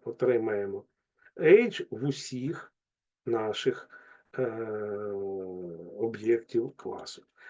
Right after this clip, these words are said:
Тепер, е, дальше. Навіщо це, як кажуть, таке робити? Да? Значить, ось оці властивості, які ми постворювали, ось оці методи доступу до наших полів, вони дають змогу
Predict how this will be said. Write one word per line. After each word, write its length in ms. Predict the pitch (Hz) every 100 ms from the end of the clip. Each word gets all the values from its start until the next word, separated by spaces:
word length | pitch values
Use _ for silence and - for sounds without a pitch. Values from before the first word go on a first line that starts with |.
| -
Тепер, 460 | - 135 226 254 240 _ _ _ _ 151
е, 280 | 151 143
дальше. 600 | 120 120 143 101 - - -
Навіщо 760 | 117 151 220 220 - 175 156 - _
це, 180 | - 151
як 180 | 139
кажуть, 400 | - 131 123 131
таке 320 | - 113 - 127
робити? 460 | 120 - - - -
Да? 260 | 123 196 175
Значить, 360 | 127 135 - -
ось 160 | 135
оці 380 | - - 233 254 - - - -
властивості, 1000 | 143 175 - - 117 107 110 - -
які 340 | 131 131 - -
ми 260 | 113 123
постворювали, 920 | 117 107 - - 90 92 101 120 117
ось 140 | 113 -
оці 240 | 107 110
методи 480 | 104 113 113 98 104
доступу 520 | 104 120 - 90 -
до 160 | 92 101
наших 300 | 101 95 - _
полів, 360 | 90 - - - - - -
вони 560 | 127 226 220 156 117 98
дають 680 | - 185 165 135 131 131 -
змогу 960 | 131 110 135 117 110 95 98 95 202